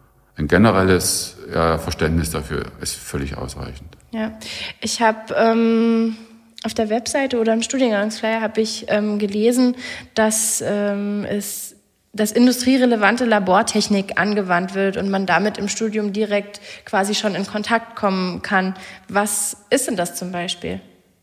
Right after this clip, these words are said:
Speaker 2: Was steht denn hier in den Laboren?
Speaker 1: Ja, also wenn's jetzt, äh, natürlich in dem, im Grundlagenstudium macht man erstmal Praktika, wo es um die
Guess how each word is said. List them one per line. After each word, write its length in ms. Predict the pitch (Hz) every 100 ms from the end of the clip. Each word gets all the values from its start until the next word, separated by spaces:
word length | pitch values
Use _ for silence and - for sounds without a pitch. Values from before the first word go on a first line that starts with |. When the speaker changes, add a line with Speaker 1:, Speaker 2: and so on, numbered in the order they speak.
| _
Speaker 2:
Was 160 | 202 -
steht 220 | - 240
denn 120 | 240
hier 260 | 214 208 151
in 140 | 190
den 320 | 190 185 185 185
Laboren? 580 | 190 175 160 156 170 185 - - _ _ _ _ _ _ -
Speaker 1:
Ja, 180 | 80
also 240 | 78 78 80
wenn's 240 | 80 82
jetzt, 300 | 80 - - - _ -
äh, 80 | -
natürlich 560 | 87 80 78 101 98 -
in 100 | 87
dem, 180 | 82 71
im 140 | 80
Grundlagenstudium 960 | - 107 117 113 107 107 - 101 101 92
macht 300 | 82 - 85
man 100 | 78
erstmal 380 | 76 - 76 73
Praktika, 800 | 69 71 - - 78 73 78 -
wo 160 | 73
es 140 | 76 -
um 360 | 76 71 69
die 300 | - 73 73